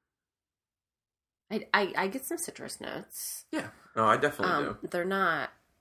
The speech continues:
Speaker 2: They're more
Speaker 1: You
Speaker 2: dark.
Speaker 1: have to, yeah, you have to f-, yeah, I was
Speaker 2: It's like
Speaker 1: looking, I don't know how to describe that.
Speaker 2: like dehydrated orange.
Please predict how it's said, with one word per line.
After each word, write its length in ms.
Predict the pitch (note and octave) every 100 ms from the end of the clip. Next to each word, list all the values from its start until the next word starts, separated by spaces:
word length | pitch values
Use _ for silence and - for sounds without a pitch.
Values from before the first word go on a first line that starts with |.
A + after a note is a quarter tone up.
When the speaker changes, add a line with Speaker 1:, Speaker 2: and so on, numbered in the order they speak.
| _ _ _ _ _ _ _ _ _
Speaker 2:
They're 80 | A#2+
more 160 | B2+ A#2+
Speaker 1:
You 60 | D#3
Speaker 2:
dark. 300 | G3+ B3+ B3
Speaker 1:
have 200 | B3+ -
to, 200 | A#3+ E3+
yeah, 160 | D#3
you 180 | C#3+ D3
have 220 | G3 G#3+
to 80 | -
f-, 880 | G3 - - _ _ _ - - -
yeah, 500 | F3 A#2+ B2+ D#3+ F3
I 40 |
was 140 | F#3 F#3 -
Speaker 2:
It's 140 | -
like 100 | E3+
Speaker 1:
looking, 600 | G3+ A3 B3 A#3+ A#3 G#3+ -
I 80 | F#3
don't 140 | G#3+
know 60 | G#3
how 80 | F#3+
to 80 |
describe 440 | D3+ - - F#3 -
that. 240 | - - -
Speaker 2:
like 180 | B2
dehydrated 640 | - D3 C#3 A2 G2+ F2 -
orange. 580 | A1+ A#1+ - - -